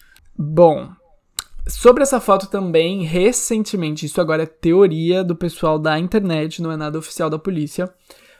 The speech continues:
mas as pessoas conseguiram notar que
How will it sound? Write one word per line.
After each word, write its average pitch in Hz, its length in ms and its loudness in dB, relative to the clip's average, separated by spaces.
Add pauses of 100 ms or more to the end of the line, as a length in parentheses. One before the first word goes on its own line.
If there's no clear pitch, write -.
mas 170 720 0 (460)
as 170 160 -2
pessoas 190 340 -4
conseguiram 190 640 -2
notar 180 640 -2 (420)
que 185 360 -4